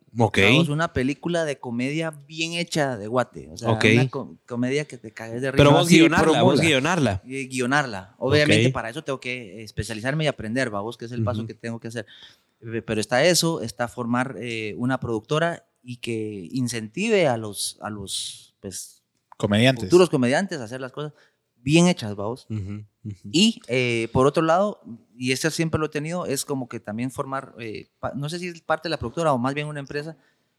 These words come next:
Speaker 2: en donde ayude a, a niños que no pueden o que no están orientados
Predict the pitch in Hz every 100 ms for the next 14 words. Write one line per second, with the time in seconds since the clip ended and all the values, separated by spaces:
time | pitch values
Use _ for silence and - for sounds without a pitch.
0 | - 135 131 123 123 120 123 160 165 143
1 | 113 92 104 113 175 202 151 - 123 135
2 | 185 170 185 190 - 113 - 113 123 143
3 | - 151 151 127 120 147 175